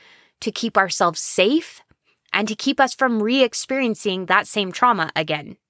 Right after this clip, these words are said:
A lot of the limiting beliefs we have come from this experiential understanding of how the world works. If I do this,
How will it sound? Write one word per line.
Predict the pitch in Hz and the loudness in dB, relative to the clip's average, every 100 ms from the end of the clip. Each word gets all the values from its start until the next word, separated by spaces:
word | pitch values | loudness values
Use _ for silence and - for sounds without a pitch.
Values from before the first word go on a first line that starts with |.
| _ _ | _ _
A | 202 | 2
lot | 208 214 240 247 208 - - - _ _ _ _ - | 4 4 6 6 4 -2 -12 -14 _ _ _ _ 2
of | 202 190 185 180 | 4 6 2 0
the | 202 | -2
limiting | 202 202 202 | 0 -2 -2
beliefs | 190 175 165 - | -4 -4 -4 -6
we | 180 165 | -6 -2
have | - 156 160 - | 2 2 -2 -12
come | - 196 202 | -4 -2 -2
from | 214 202 | -4 -4
this | 180 202 | -4 -6
experiential | - - 170 170 165 160 170 165 160 165 _ _ _ _ | -8 -6 -4 -4 -6 -4 -2 0 -2 -4 _ _ _ _
understanding | - 208 190 - 170 165 165 160 | 2 2 0 -2 0 0 -2 -6
of | |
how | 156 - 180 202 | -6 0 2 2
the | 208 | 0
world | 180 175 170 | 0 -2 -2
works. | 165 156 - - - - _ _ _ _ | -4 -6 -6 -12 -14 -14 _ _ _ _
If | - 190 | -2 2
I | 175 180 | 2 2
do | 170 175 | -2 -6
this, | 170 226 254 - - | 0 4 4 0 -8